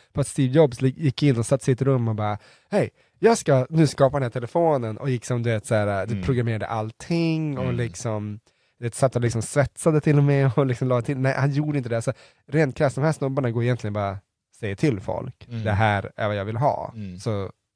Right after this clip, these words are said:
Speaker 1: så fixar de det. Alltså, om ens det, liksom.
Speaker 2: Sen vet du ju aldrig, liksom, <clears throat> vad en, hur en, n-, när en succé kan komma. Det är oftast
Speaker 1: Nej.
Speaker 2: många olika faktorer, bland annat tur, <laughs> som kommer att spela in i det där.
Speaker 1: Ja,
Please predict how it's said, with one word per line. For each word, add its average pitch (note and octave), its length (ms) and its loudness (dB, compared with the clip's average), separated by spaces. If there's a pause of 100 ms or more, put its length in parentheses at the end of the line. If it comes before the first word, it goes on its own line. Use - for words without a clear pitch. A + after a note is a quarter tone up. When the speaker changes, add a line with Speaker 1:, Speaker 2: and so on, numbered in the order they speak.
(460)
Speaker 1:
så G#2 80 -18
fixar A2+ 260 -2
de A2+ 60 -2
det. - 60 -6
Alltså, A#2+ 220 0 (220)
om B2 120 -2
ens A2 220 -2
det, D3+ 300 -6
liksom. - 300 -12
Speaker 2:
Sen C#3+ 60 -6
vet C#3+ 220 -4
du - 60 -12
ju D3+ 60 -2
aldrig, G2+ 160 -12
liksom, G#2 280 -2 (220)
<clears throat> E3+ 260 0
vad A2+ 160 -4
en, G#2+ 180 -8
hur A2 280 2
en, G2 300 -2 (1040)
n-, A#2+ 180 -8
när A2+ 260 0
en G2 140 -8
succé F#2+ 520 -6 (100)
kan F#2+ 160 -12
komma. - 340 -12 (120)
Det A2 140 -6
är A#2 40 0
oftast - 400 -4
Speaker 1:
Nej. E2+ 100 -10 (600)
Speaker 2:
många G#2+ 280 -2
olika G2 280 -2
faktorer, F2 580 -6
bland G2 220 -4
annat G2 260 -8
tur, F2 340 -2 (360)
<laughs> - 320 -20
som - 160 -10
kommer F#2 380 -6
att - 120 -12
spela E2+ 300 -6
in G2+ 120 -16
i - 40 -16
det - 60 -14
där. - 180 -14
Speaker 1:
Ja, G1+ 200 -12